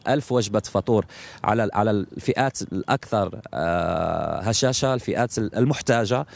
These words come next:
لمثل هذه المساعدات في هذا الشهر المبارك. هذه الوجبات بمقدارها الألف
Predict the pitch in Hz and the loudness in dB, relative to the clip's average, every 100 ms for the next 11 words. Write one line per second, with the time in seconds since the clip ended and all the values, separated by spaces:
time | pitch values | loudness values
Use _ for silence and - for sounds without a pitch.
0 | - - - 107 120 113 123 123 123 120 | -18 -18 -4 2 4 4 2 2 2 2
1 | 110 110 - 101 101 110 123 - - 98 | 2 2 2 2 2 2 0 -2 -4 -2
2 | 104 98 110 104 98 98 92 107 139 - | 0 0 0 2 2 2 2 2 2 -4
3 | - - - - - 110 120 117 110 110 | -18 -18 -20 -10 -2 2 2 4 2 2
4 | 117 127 - - - - - 107 110 - | 2 2 0 -4 -6 -14 -4 -2 -2 0
5 | 120 120 113 113 120 123 131 - | 2 4 2 2 2 0 -2 -10